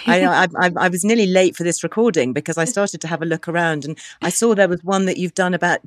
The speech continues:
Speaker 1: teeth and aging. Are your teeth aging you? And I thought, "Oh my goodness, that's something I need to listen to." <laughs>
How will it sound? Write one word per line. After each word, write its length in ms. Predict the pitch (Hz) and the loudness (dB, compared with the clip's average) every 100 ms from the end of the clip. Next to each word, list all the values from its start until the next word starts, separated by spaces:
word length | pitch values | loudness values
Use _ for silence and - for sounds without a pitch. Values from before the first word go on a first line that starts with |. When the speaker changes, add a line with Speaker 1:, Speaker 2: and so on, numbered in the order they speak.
| - | -4
Speaker 1:
teeth 380 | - 226 180 | -2 -2 -2
and 120 | 196 196 | -4 -2
aging. 560 | 190 233 180 147 117 117 | 0 0 0 0 -2 -2
Are 160 | 160 | -2
your 140 | 175 180 | -2 -2
teeth 380 | - 233 202 - | -2 -2 -2 -2
aging 400 | 185 220 185 143 | -2 0 0 0
you? 220 | 127 107 | 0 -2
And 120 | - | -2
I 60 | 147 | -4
thought, 160 | 156 - | -2 -2
"Oh 60 | |
my 100 | 196 | -2
goodness, 380 | 190 220 196 123 | 0 0 0 -2
that's 200 | 165 - | -2 -4
something 240 | 170 151 | -4 -4
I 80 | 135 | -4
need 200 | 156 151 | -4 -4
to 60 | 170 | -2
listen 300 | - - 202 | -2 0 0
to." 240 | 294 165 | 0 -2
<laughs> 100 | 160 | -2